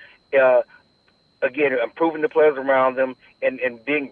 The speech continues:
better on defense than they were last year. They had the worst defense in the league last year, one of the worst defenses in the history of the organization. They have to be better on defense.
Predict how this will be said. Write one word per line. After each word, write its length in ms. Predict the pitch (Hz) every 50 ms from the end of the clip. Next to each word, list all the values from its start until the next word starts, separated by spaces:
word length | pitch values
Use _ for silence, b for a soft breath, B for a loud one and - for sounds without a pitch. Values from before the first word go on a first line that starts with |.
| _
better 260 | - 135 139 139 143
on 240 | 131 123 135 131 113 -
defense 300 | 135 135 127 135 131 120 117
than 80 | 117
they 140 | 117 123 120
were 240 | 110 117 120 123 113
last 420 | 110 110 110 101 98 - - -
year. 160 | 123 110 104 98
They 140 | 107 117
had 100 | 131 120
the 100 | - 110
worst 280 | 104 120 131 127 - -
defense 300 | 120 123 117 123 120 117
in 60 | 120
the 60 | 110
league 300 | 113 117 123 127 120 -
last 260 | 120 117 113 113 - -
year, 80 | 127
one 140 | 117 117 117
of 60 | 110
the 40 | 104
worst 220 | 120 127 - _
defenses 320 | 131 127 - 123 120 - _ _ - B B B B B B
in 100 | 127 117
the 60 | 104
history 560 | - - 151 143 - - - 156 139 131 120 - B B B -
of 260 | 135 131 127 127 120 - _ b b b
the 60 | 135
organization. 920 | 135 120 127 135 131 123 123 117 110 101 117 131 131 123 - - 107 101 107
They 120 | 127 127 127
have 180 | 135 127 127 -
to 80 | -
be 100 | 113 120
better 240 | 113 110 120 113 117 110
on 120 | 107 104
defense. 320 | 104 104 - - - -